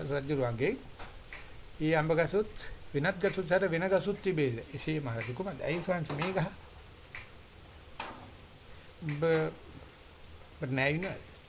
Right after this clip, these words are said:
"ඔව්." "ගොඩාක් ඉන්න රාජ පරම්පරාව." "නෑ නේර වෙනත් පිරිස ඉන්නවද උඹට යට,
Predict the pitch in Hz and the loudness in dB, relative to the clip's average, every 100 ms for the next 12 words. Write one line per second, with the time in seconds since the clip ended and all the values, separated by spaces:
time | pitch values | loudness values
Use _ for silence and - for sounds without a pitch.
0 | - - - 123 - - - - - - | -20 -16 -4 -4 -4 -12 -18 -18 -18 -16
1 | - - - - 127 139 247 254 214 165 | -16 -16 -12 -2 6 6 6 2 -2 0
2 | 135 127 120 110 107 - - - - - | 0 0 -2 -6 -8 -12 -12 -14 -16 -2
3 | 151 175 208 196 190 156 185 190 220 214 | 4 6 8 8 10 8 6 4 4 8
4 | 220 226 214 180 170 165 160 160 | 8 8 8 6 4 6 4 4